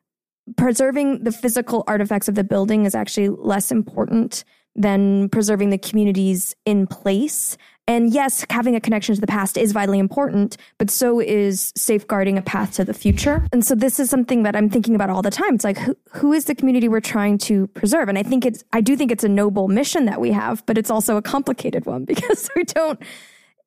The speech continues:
you can't, you can't preserve everyone, right? And cities change and do evolve. So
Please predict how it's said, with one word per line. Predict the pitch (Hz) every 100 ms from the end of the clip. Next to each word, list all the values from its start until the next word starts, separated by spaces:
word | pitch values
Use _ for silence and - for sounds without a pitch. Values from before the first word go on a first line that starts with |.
| -
you | 240
can't, | - 262 233 -
you | 247
can't | 254 226
preserve | 220 220
everyone, | 214 233 240 202 - 220
right? | 220 220
And | 214 214
cities | 226 208 202
change | - 226 196
and | 185
do | 185 208
evolve. | 185 226 - 226
So | - 202 180 -